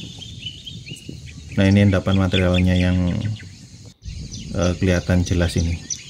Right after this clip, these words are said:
Oh ya, semalam ya memang tidak seaktif beberapa waktu sebelumnya ya untuk titik api diam yang tengah ini. Untuk titik api diam yang tengah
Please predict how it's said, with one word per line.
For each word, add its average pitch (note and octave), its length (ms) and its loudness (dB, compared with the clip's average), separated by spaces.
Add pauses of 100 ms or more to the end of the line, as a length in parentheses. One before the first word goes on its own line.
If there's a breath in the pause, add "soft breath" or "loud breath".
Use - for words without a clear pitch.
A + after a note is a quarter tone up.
(760)
Oh C#3+ 80 2
ya, C#3 160 6
semalam D3+ 720 4 (240)
ya A2 160 4
memang C#3+ 240 4
tidak C#3+ 240 4
seaktif - 960 -2
beberapa G2+ 560 2 (640)
waktu G2+ 400 0
sebelumnya G#2+ 560 4
ya F2 160 -2
untuk F#2 480 2
titik F#2 320 2
api F#2 240 0
diam F2 160 2
yang F2+ 160 2
tengah F2+ 240 0
ini. F2+ 240 0 (960 loud breath)
Untuk G#2+ 320 6
titik A2 240 2
api A#2 240 2
diam G2+ 400 4
yang G#2 160 6
tengah G#2+ 480 4